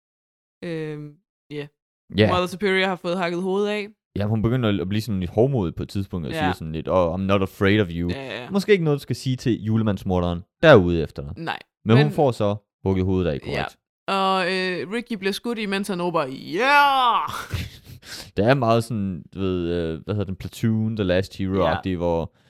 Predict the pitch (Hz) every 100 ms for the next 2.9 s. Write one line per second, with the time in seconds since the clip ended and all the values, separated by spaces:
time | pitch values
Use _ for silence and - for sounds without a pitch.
0 | _ 98 98 95 - 120 - - 90 95
1 | - 92 101 90 87 87 85 98 92 90
2 | 80 90 98 - 135 98 80 67